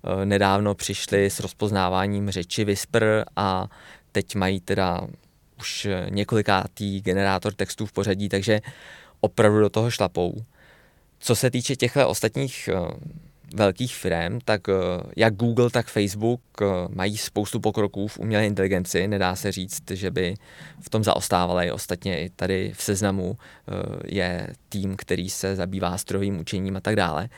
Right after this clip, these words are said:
Takže firmy většinou se ale soustředí na to, aby ty nástroje přinášely užitek směrem dovnitř. To znamená, že Google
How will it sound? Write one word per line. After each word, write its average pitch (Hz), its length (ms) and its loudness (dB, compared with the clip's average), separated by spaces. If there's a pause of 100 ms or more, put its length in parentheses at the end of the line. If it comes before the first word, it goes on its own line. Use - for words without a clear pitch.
(340)
Takže 98 260 2
firmy 120 420 4
většinou 120 720 4 (960)
se - 160 2
ale 113 180 6
soustředí 117 480 0
na 107 120 4
to, - 280 4
aby 107 600 4 (260)
ty 127 120 4
nástroje 110 540 4
přinášely 110 560 4
užitek 113 440 2
směrem 110 380 4
dovnitř. 101 540 0 (320)
To - 120 -8
znamená, 95 360 2
že 98 340 4 (340)
Google 117 720 6